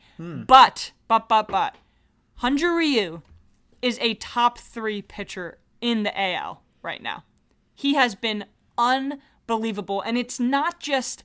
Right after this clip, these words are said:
Speaker 2: that his E R A hasn't been lower than two seven since twenty eighteen. It's not just that.
Speaker 1: That's
Speaker 2: It's not
Speaker 1: wild.
Speaker 2: that it's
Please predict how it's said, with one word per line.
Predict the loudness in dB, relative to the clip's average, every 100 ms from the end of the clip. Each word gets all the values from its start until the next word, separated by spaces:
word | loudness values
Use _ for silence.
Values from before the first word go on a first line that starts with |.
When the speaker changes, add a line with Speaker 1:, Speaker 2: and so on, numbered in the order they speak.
| -20 -20 _
Speaker 2:
that | 2 2
his | 2 -2 -2 -4
E | 2
R | 2 4 2
A | 2 0 -8 _ _ _ _
hasn't | 6 6 6 0
been | 0 0
lower | 2 4 6 4 -2 -6 _ -6
than | -4 -2 -4 -8
two | -6 -2 0 -2
seven | -4 -4 2 2 2 -10 -16 _ _ _ _ _ _ _ _ _ _ _ -8
since | 0 0 0
twenty | -2 2 2 2
eighteen. | 0 -4 0 0 0 -4 -6
It's | -6 0
not | 2 2
just | 0 -4 2
that. | 4 4 -2 _ -8
Speaker 1:
That's | -6
Speaker 2:
It's | 0
not | 4 4
Speaker 1:
wild. | 2
Speaker 2:
that | -4
it's | -6